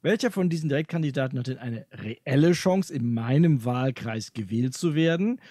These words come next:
Und dann kommen wir wieder zu der Wahl des kleineren Übels. Ja, da kann man sich schon überlegen, man kann da schon taktisch denken und sagen, okay, ähm,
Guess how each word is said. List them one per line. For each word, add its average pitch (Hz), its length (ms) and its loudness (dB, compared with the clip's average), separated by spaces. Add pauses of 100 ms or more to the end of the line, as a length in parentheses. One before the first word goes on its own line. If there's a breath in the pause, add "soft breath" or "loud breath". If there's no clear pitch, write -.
(140 loud breath)
Und 131 180 -6
dann 175 220 2
kommen 185 160 2
wir 175 100 2
wieder 165 180 0
zu 151 120 -8
der 127 160 -2
Wahl 113 240 -2
des 131 160 -6
kleineren 131 420 -2
Übels. 135 580 0 (140)
Ja, 139 340 -4
da 139 120 0
kann 156 120 2
man 165 60 2
sich 151 100 -6
schon 147 200 0
überlegen, 147 420 0
man 147 100 -2
kann 156 140 0
da 147 80 0
schon 123 220 -8
taktisch 143 360 -6
denken 180 240 -2
und 185 100 -2
sagen, 170 280 -2
okay, 160 380 0 (500 loud breath)
ähm, 180 320 2